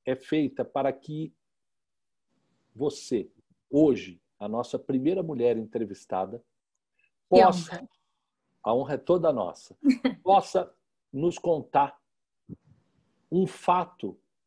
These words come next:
Speaker 1: que você nunca revelou para ninguém, um fato que você nunca <laughs> tornou público. Conte, conte pra gente algo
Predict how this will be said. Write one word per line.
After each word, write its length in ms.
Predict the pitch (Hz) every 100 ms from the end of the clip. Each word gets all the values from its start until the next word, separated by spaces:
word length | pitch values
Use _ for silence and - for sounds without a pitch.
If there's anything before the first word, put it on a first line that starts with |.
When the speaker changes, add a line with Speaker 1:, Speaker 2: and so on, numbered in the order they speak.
| _ _ _
Speaker 1:
que 120 | 175
você 340 | 165 185 202
nunca 480 | 190 190 262 330 262
revelou 460 | 208 208 180 170 180
para 180 | 170 151
ninguém, 480 | 151 120 104 92 _ _ _ _ _ _ _ _ -
um 120 | 147
fato 400 | - 170 175 -
que 100 | -
você 340 | 151 156 185 165
nunca 800 | 170 175 196 311 - - 277 - - _ _ _
<laughs> 480 | _ _ _ _ -
tornou 480 | 208 170 202 196
público. 560 | - 190 127 117 - 98 - _ - - 302
Conte, 520 | - 240 - 226 185 - _ -
conte 360 | 214 262 -
pra 260 | 175 165 143
gente 380 | 135 156 156 127
algo 480 | 123 143 135 143